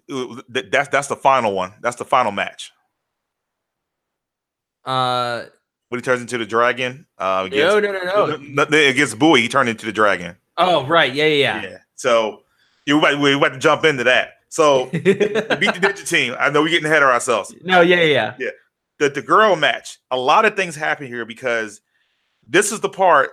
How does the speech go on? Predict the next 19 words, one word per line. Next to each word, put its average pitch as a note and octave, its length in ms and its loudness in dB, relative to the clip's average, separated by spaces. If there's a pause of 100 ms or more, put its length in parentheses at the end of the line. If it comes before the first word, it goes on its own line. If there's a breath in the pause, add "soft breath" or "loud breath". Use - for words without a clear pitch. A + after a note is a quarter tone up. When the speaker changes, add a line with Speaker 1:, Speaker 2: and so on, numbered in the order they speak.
(160)
Speaker 1:
where B2+ 560 2 (100)
things D3 180 -2
start C3 180 0
getting A2+ 160 -4
emotional, C#3+ 460 -4
things C3+ 200 -8
start A#2 200 -2
going A#2 220 -2
into, G#2+ 380 -4
uh, G2+ 240 -2
Speaker 2:
Oh, - 60 -20
Speaker 1:
perspective. A2+ 320 -2
Speaker 2:
man. G#2 100 -16 (1800 soft breath)
Speaker 1:
Genkai F3 420 2
was C3+ 140 -6
like, B2 200 0
"Look, C3+ 300 -4
I'm B2 200 -4
done. G#2+ 260 -2